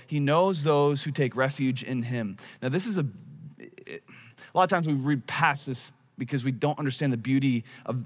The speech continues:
of, of this verse. The beauty is actually in the context of this verse. And so I just wanna dig a little bit in this verse, uh, because it's worth it. And, and this is so fun because the context is one of the coolest stories in the Old Testament.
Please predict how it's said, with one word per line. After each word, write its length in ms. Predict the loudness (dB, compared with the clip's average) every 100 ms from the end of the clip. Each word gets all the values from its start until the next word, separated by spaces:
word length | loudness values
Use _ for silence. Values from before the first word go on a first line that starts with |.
| -4
of, 300 | -4 -4 -4
of 140 | -4
this 100 | -4
verse. 320 | -2 -2 -2 -2
The 80 |
beauty 200 | -2 0
is 60 | 4
actually 300 | 2 0 -2
in 80 | -2
the 60 |
context 580 | -2 -2 -2 0 -2 -4
of 80 | -6
this 140 | -6
verse. 280 | -4 -6 -6
And 80 | -6
so 120 | -2
I 20 |
just 140 | -2 -2
wanna 160 | -2
dig 200 | 0 2
a 60 | 2
little 220 | 4 2
bit 220 | 4 2 0 -14 -12 -4
in 100 | -2
this 140 | 0
verse, 420 | 0 0 2 -2 -8 -16 -4 0
uh, 80 |
because 260 | 2 2 2
it's 140 | 2
worth 240 | 0 -2 -2
it. 100 | -6 -2
And, 140 | 0
and 100 | 2
this 140 | 2
is 100 | 2
so 140 | 4 4
fun 220 | 4 4
because 400 | 4 2 2 0 -10 -6
the 80 | 0
context 420 | 4 4 4 2
is 60 | 2
one 100 | 2
of 80 | 2
the 60 |
coolest 320 | 0 0 0 2
stories 440 | 2 2 2 -2 -14 _ _ _ -16 -2
in 100 | 2
the 80 | 2
Old 140 | 2
Testament. 400 | 0 -2 -2 -6